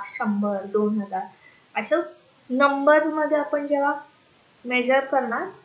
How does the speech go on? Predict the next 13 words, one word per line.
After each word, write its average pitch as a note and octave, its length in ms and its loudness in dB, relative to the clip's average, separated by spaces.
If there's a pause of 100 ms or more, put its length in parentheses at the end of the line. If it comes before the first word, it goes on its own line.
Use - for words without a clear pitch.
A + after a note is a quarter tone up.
ते C4 60 0
असेल B3+ 360 0
आपला B3+ 260 -4 (400)
quantitative A3 760 -2
instrument. G3 540 -14 (520)
तर A3 60 -4
quantitative D4+ 920 0
instruments D4+ 680 -4
कोणकोणते C#4 680 2
आहेत C4+ 220 2 (140)
आधी A3+ 200 0
आपण C4+ 340 -4
बघूया. G#3 340 0